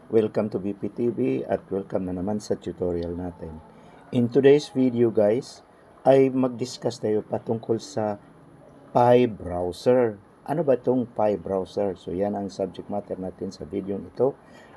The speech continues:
At kung bago ka pa sa channel na, na ito,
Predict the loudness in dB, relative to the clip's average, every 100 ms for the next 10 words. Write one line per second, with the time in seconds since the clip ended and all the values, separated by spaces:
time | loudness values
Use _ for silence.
0 | 0 0 0 -6 -2 0 -2 -6 -14 -20
1 | -2 4 4 4 -2 -4 -4 -6 -2 0
2 | 0 -2 -4 -6 -10 -4 0 0 -2